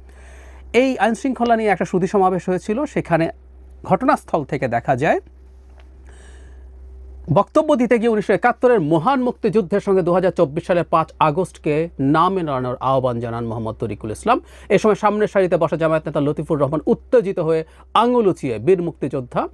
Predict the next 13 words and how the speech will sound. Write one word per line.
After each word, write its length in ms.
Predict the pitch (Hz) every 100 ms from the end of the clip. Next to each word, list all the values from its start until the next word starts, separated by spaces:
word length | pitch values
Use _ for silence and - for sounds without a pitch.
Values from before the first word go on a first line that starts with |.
| - - -
তরিকুল 340 | 165 160 170
আলমের 280 | 156 147 139
দিকে 160 | 131 135
তেড়ে 320 | - 208 226
আসেন, 320 | 208 - 214
চিৎকার 360 | - 170 - 143
করে 160 | 147
এর 80 | 131
প্রতিবাদ 440 | 139 156 208 208 156
জানিয়ে 240 | 180 180
বক্তব্য 460 | 143 165 - 233 208
থামাতে 300 | 151 123 123
বলেন। 280 | 107 113